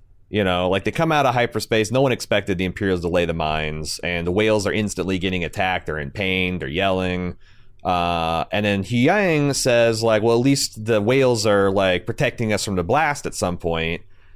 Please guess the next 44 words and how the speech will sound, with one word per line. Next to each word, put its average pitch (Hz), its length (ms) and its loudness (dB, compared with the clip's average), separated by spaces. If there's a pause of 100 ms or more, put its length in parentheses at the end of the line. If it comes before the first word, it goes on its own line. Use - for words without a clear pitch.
(280)
And 175 120 0
I 220 60 0
felt 277 260 2
like 240 240 2
I 185 160 2
would 202 140 2
expect 156 380 0
a 131 40 0
Jedi 98 840 2
to 123 320 0
show 180 400 2
some 185 240 -2
kind 180 200 0
of 131 80 0
flash 135 460 0
of 123 160 -2
pain 120 320 0
or 131 80 0
something. 131 460 -2
The 104 100 0
fact 117 280 -2
that 104 100 -4
there's, 104 200 0
like, 98 280 -2
dozens 110 360 0
of 98 120 -4
these 95 240 0
intelligent 101 580 0
beings 101 340 0
around 98 360 0
them, 101 260 -2 (140)
you 98 140 -2
know, 87 420 0
in 85 240 -6
confusion 110 480 -2
and 82 120 -4
pain, 107 480 -2 (300)
and 98 160 -2
that, 95 200 0
like, 95 340 0
we're 110 260 2
also 110 300 2
responsible. 110 880 0
Like, 101 300 0